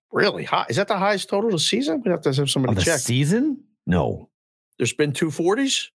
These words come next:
Speaker 2: Yeah, I've seen two forty-two.
Speaker 1: Pregame?
Speaker 2: Uh-huh.
Speaker 1: Wow.
Speaker 2: Yeah. Yeah, I've seen, I've seen, I've seen higher than that. All right, some hockey.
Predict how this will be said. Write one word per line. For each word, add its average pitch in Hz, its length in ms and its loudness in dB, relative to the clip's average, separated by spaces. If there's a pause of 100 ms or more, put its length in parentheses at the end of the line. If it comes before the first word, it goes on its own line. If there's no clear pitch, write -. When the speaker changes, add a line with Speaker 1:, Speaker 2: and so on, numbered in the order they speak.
Speaker 2:
Yeah, 107 240 0
I've 113 80 0
seen 120 120 2
two 113 100 0
forty-two. 104 600 -2 (1500)
Speaker 1:
Pregame? 339 640 0 (360)
Speaker 2:
Uh-huh. 123 260 2 (2500)
Speaker 1:
Wow. - 100 -2
Speaker 2:
Yeah. 85 200 0 (640)
Yeah, 90 220 0
I've 107 100 0
seen, 78 160 0
I've 110 140 2
seen, 98 120 0
I've 101 200 0
seen 123 100 2
higher 76 200 0
than 69 120 -2
that. 69 160 -2 (960)
All 170 80 2
right, 165 180 0
some 160 100 -2
hockey. 190 420 0